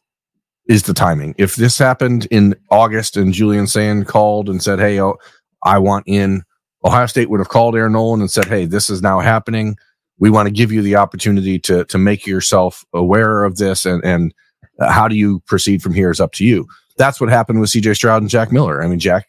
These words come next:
still came in with C J in the class and tried to fight it out, and, and C J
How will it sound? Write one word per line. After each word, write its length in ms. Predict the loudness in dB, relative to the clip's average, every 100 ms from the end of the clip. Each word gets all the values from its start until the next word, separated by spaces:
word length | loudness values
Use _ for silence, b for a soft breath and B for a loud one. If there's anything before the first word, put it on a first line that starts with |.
| _
still 260 | -4 2 2
came 240 | 2 0
in 200 | 0 0
with 160 | -2 -2
C 140 | -2
J 260 | 0 0 0
in 80 | -2
the 80 |
class 400 | -2 0 2 0
and 160 | -2 -4 B B B _
tried 280 | 0 2 2
to 60 | 0
fight 220 | 0 0
it 80 | 0
out, 180 | 0
and, 140 | 0 -2
and 300 | 0 0 0
C 160 | -2
J 240 | 0 2